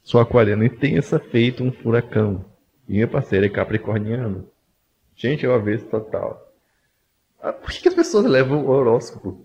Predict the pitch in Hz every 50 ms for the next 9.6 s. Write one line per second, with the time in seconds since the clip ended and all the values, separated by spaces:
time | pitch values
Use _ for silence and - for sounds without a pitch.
0 | _ - 107 - - - - 101 101 110 123 117 104 101 - - - _ _ _
1 | _ _ _ _ _ _ _ _ _ - 98 107 113 117 110 107 110 113 117 120
2 | 120 113 104 101 107 120 127 127 123 - 95 82 - - _ _ _ _ _ _
3 | _ _ _ _ _ _ _ _ _ _ _ _ _ _ _ _ _ _ _ _
4 | _ _ _ _ _ _ _ _ _ _ _ _ _ _ _ _ _ _ _ _
5 | _ _ _ _ - 110 107 110 120 123 127 127 131 123 120 120 117 120 120 117
6 | 120 117 113 - - - 113 107 107 104 107 110 - - _ - _ _ _ _
7 | _ _ _ _ _ - 110 107 101 104 107 110 110 107 - 113 110 101 98 98
8 | 98 98 101 101 101 - 104 101 101 101 - 104 98 101 101 107 110 104 104 104
9 | 104 104 110 120 123 135 139 135 123 - _